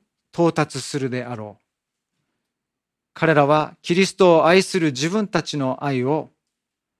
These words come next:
彼のすべての教えに従うことによって証しするのである。えー、さらに聖書の約束を確認していきたいと思います。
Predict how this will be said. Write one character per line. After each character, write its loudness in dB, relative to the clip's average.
彼 2
の -2
す -10
べ 2
て -6
の -4
教 -4
え 0
に -6
従 -4
う -8
こ -12
と -12
に -6
よ -8
っ -12
て -6
証 -8
し -18
す -16
る -12
の -12
で -16
あ -18
る。 -20
え -12
ー、 -18
さ -8
ら -2
に -8
聖 -2
書 -8
の -12
約 -2
束 -2
を -4
確 -4
認 -4
し -12
て -8
い -6
き -20
た -8
い -8
と -18
思 -12
い -16
ま -20
す。 -20